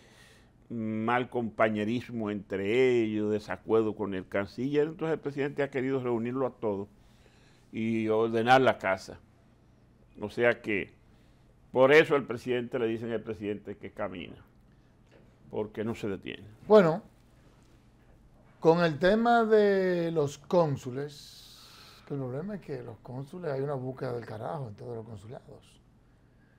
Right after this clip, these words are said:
Speaker 2: En vez de pensar en poner un fideicomiso a los consulados,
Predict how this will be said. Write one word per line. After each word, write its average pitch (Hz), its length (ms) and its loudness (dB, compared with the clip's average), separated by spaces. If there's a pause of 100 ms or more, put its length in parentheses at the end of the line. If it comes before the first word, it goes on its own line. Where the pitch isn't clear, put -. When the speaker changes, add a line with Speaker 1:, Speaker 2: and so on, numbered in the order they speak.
(520)
Speaker 2:
En 165 180 -2
vez 190 180 6
de 247 120 8
pensar 220 420 4
en 214 100 0
poner 180 280 -2
un 208 100 0
fideicomiso 160 960 -4 (640)
a 160 80 -6
los 143 160 -2
consulados, 147 580 -2